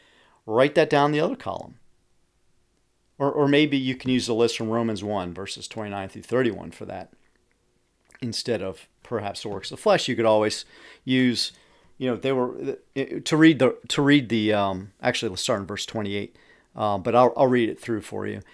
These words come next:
And since they did not see fit to acknowledge God, God gave them up to a debased mind to do what ought not to be done. They were filled with all manner of unrighteousness,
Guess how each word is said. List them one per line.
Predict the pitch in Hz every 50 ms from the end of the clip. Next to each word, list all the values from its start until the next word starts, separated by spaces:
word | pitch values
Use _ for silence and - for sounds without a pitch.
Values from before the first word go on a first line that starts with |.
| _ _ _ -
And | 123 123
since | - - 165 156
they | - 165 156
did | 151 165
not | 165 170 165 -
see | - - - 151 139 123
fit | - - - - 185 151 127 - -
to | - 131
acknowledge | 120 107 110 120 139 147 147 120 - -
God, | 110 98 98 101 92 87
God | 113 107 110 131 147 139
gave | 123 127 131 131 131 131
them | 135 127 113
up | 107 107 -
to | - - 117
a | 101
debased | - 113 92 - 113 110 123 127 - -
mind | 120 104 104 104 101 104 107 104 -
to | - -
do | 92 85 117 117 120
what | 113 110 107 -
ought | 120 107 107 117
not | 117 104 101 98 -
to | - 101
be | 110 104
done. | 92 - 127 139 117 92 90 90 - _ - - - _ _
They | - 123
were | 117 113
filled | 110 - - 143 143 147 123
with | 110 - -
all | - - 117 117 135
manner | 147 147 139 135 135 143 143
of | 131 113
unrighteousness, | 120 113 107 98 98 104 113 131 127 - 180 165 - 190 185 196 190 - - -